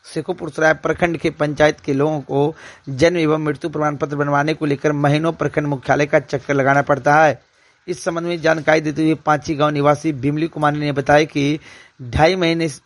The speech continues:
पहले जन्म प्रमाण पत्र बनाने को लेकर प्रखंड कर्मी सहायक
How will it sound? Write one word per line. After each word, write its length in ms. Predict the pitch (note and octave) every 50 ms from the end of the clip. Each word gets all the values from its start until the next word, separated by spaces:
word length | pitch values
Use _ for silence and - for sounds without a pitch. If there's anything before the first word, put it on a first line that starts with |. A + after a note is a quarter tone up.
| - E3+
पहले 400 | E3 D#3 D#3+ E3+ D#3+ D#3 D#3 D3+
जन्म 260 | C#3 D3 D3+ D#3 D3
प्रमाण 280 | D3 D3+ D#3 D3+ D3+
पत्र 180 | C3+ D3+ C#3+ D3+
बनाने 340 | C#3+ C#3+ C#3+ C#3+ D3+ D#3 D3+
को 120 | D3 D3+
लेकर 420 | C#3+ C#3+ B2 - C#3+ C#3+ C#3+ E3 - - - _ _ _ _ _ _ _ -
प्रखंड 340 | D#3+ D3+ - - E3 E3+ E3
कर्मी 300 | - D#3 C#3+ D3 D#3 D#3
सहायक 680 | - - D3 C#3+ D3+ D3 C#3+ B2 - C3+ C#3 D3 D#3+